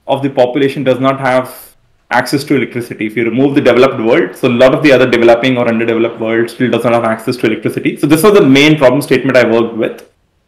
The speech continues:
And in this exercise during my P H D, I had to look at various different applications, various different aspects of Python for,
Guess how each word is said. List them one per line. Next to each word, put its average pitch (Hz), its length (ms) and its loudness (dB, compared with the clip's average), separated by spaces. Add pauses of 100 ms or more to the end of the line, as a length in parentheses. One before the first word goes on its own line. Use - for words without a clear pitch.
(160)
And 135 560 2 (560)
in 147 220 0
this 196 420 0
exercise 147 640 0
during 135 260 2
my 127 80 0
P 131 240 0
H 131 160 0
D, 143 100 0
I 123 380 0
had - 320 -2
to 170 60 4
look 131 420 -2
at 127 320 -2
various 135 460 0
different 123 360 -4
applications, 113 760 -8
various 156 300 4
different 139 280 0
aspects 113 400 -2
of 120 120 -6
Python 110 340 -4
for, 107 500 -2